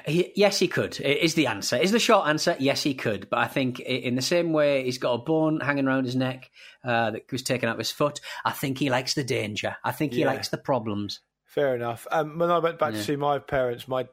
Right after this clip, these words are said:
Speaker 2: last, my dad was fiddling with the circuit board from a electric toilet from a caravan.
Speaker 1: Nice. Lovely
Speaker 2: So,
Speaker 1: old job.
Speaker 2: yeah, he's, my dad loves looking at circuit boards. It's, like, his thing.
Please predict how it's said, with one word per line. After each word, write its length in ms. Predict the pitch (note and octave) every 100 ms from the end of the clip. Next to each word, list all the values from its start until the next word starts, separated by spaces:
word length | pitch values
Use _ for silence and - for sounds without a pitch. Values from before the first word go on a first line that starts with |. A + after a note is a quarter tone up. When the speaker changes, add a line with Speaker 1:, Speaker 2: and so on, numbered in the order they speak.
| _
Speaker 2:
last, 320 | B2+ A#2 G#2+
my 160 | B2+ B2
dad 340 | A#2 B2 A#2+
was 260 | A2 A#2+ A#2+
fiddling 440 | - D3 C3+ B2+
with 100 | B2
the 80 | A#2+
circuit 380 | E3 A#3 - B2+
board 320 | G#2 G2 G#2 - - - -
from 420 | - B2+ A#2 A#2
a 340 | A#2+ G#2+ G#2+ G#2 -
electric 800 | A2+ C#3+ D#3+ - D3 - -
toilet 460 | - C#3+ C3 A#2 -
from 120 | A2
a 40 | A2+
caravan. 580 | - G#2+ F#2+ F2+ F#2 F2+ _ _ _ _ _ _ _
Speaker 1:
Nice. 920 | B2+ C#3 E3 F#3 F#3+ F#3+ E3 B2+ - D3
Lovely 240 | C3+ F3
Speaker 2:
So, 80 | G#3+
Speaker 1:
old 120 | D#3+
job. 400 | G#2+ B2 G#2 G#2 -
Speaker 2:
yeah, 160 | A2+ G#2+
he's, 180 | G#2 - _ - - - G2 C#3+ C3+ D#3 D#3
my 120 | D#3+
dad 140 | D#3+
loves 220 | D#3 C#3+
looking 220 | D3 C#3 B2+
at 80 |
circuit 340 | - C3 A#2 G#2+
boards. 220 | A2 G#2
It's, 100 | G#2
like, 140 | A#2 A2+
his 140 | G#2
thing. 240 | B2 G#2+